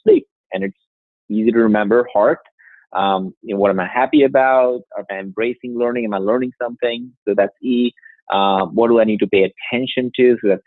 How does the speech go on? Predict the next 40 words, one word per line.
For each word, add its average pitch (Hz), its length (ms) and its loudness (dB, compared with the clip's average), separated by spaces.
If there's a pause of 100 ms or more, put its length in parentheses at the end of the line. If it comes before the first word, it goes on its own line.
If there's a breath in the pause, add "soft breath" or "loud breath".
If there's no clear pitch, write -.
(100)
A. 110 400 4 (320 soft breath)
Uh, 98 340 0
what's 98 260 0
the 98 80 2
right 110 340 2
thing 135 240 0
to 135 80 0
do? 123 540 4
Did 104 140 2
I 101 80 2
do 120 280 2
something 123 280 -2
that 107 180 0
wasn't 117 320 0
the 117 80 2
right 113 240 2
thing 113 140 -4
to 117 100 -2
do, 110 240 4
or 104 100 2
should 110 160 0
I 101 80 4
do 110 240 -2
something 107 320 -4
that's 98 220 -2
the 98 60 -8
right 98 200 0
thing 104 160 -16
to 104 80 -4
do 101 160 -6
that 92 100 2
I 95 300 -6
haven't 117 300 -4
yet? 127 180 0 (180)
So 107 100 2
it 104 120 -2
just 117 140 0 (160)
puts 120 200 -2
things 113 200 -4
in 104 100 -6